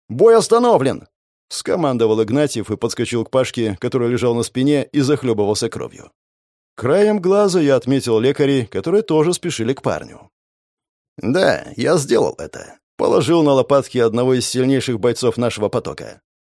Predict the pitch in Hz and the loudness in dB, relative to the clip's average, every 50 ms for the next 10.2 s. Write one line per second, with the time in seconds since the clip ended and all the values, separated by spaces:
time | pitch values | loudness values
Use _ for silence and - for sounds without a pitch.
0 | _ _ _ - - 90 80 87 85 85 90 98 113 123 113 85 107 135 147 127 | _ _ _ -16 -12 -10 -8 -4 -2 0 0 0 0 -2 -4 -4 -4 -4 -2 -2
1 | 120 104 78 62 62 - - - 73 73 58 50 50 - _ _ _ _ _ _ | -4 -6 -6 -8 -10 -12 -14 -14 -14 -14 -14 -16 -18 -20 _ _ _ _ _ _
2 | _ _ _ _ _ _ _ - 165 190 190 170 151 165 160 151 131 - 147 156 | _ _ _ _ _ _ _ -2 0 2 2 2 2 2 2 0 0 -2 0 0
3 | 151 - - 175 165 139 - - 160 143 147 139 151 160 139 - 110 95 80 69 | 0 0 2 0 2 2 0 0 2 2 4 4 4 2 2 -2 -6 -6 -10 -14
4 | - - - _ _ _ _ - 175 214 208 - 202 190 - - 180 170 - 170 | -18 -20 -20 _ _ _ _ -2 -2 -2 0 0 0 -2 0 0 0 0 0 2
5 | 180 170 - - 170 175 180 190 185 170 147 143 120 - 151 180 156 123 165 156 | 0 0 2 0 -2 -2 0 -2 0 0 0 0 0 0 0 0 0 2 0 0
6 | 131 113 175 - 143 120 87 - - 76 - - _ _ _ _ _ _ _ _ | 2 0 0 -2 -2 -6 -6 -8 -12 -16 -18 -20 _ _ _ _ _ _ _ _
7 | _ _ - 196 214 220 175 - - 202 202 165 151 151 143 135 117 - - 95 | _ _ 0 4 4 4 4 4 4 2 4 4 4 4 4 2 0 -2 -6 -10
8 | 82 - - - 170 220 233 190 202 233 226 214 185 165 180 165 - 156 156 156 | -12 -12 -8 -2 0 0 2 2 4 4 4 4 4 4 4 2 2 2 0 0
9 | 143 - 160 160 131 - 147 156 160 156 143 - 175 180 180 165 160 151 120 95 | 0 2 2 2 2 2 0 2 2 2 2 2 2 0 2 2 2 0 0 0
10 | 107 76 - - | -6 -8 -8 -14